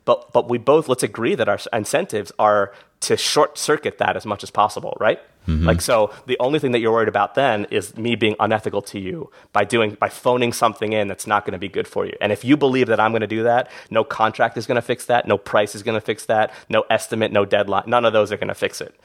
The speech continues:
Speaker 1: Don't hire that vendor. If you don't believe that they're gonna do the work for you, if you believe you're gonna get screwed over, don't do the project.
Speaker 2: Oh, yeah.
Speaker 1: Uh,
Speaker 2: Yeah, I could not be nodding harder.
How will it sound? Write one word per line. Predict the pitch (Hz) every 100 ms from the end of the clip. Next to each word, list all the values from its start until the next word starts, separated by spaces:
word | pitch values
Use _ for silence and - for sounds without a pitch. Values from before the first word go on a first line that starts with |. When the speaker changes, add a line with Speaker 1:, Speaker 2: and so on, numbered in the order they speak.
| _
Speaker 1:
Don't | - 120
hire | 107 113 107
that | 98 98
vendor. | - 98 - - _
If | - 120
you |
don't | 123 107
believe | 107 104 107
that | 107
they're | 104
gonna | 98 98
do | 98 98
the | 92
work | 104 -
for | 127
you, | 135 -
if | - 113
you | 117
believe | 107 107 113
you're | 107
gonna | 107
get | 101 -
screwed | - 98
over, | 101 127 131 - - _
don't | 120 -
do |
the | 95
project. | - - - - - - -
Speaker 2:
Oh, | 73 -
yeah. | - 55 -
Speaker 1:
Uh, | -
Speaker 2:
Yeah, | 82 62 69
I | 71
could | 71 73
not | 69 65
be | 65
nodding | 62 64 67
harder. | 69 -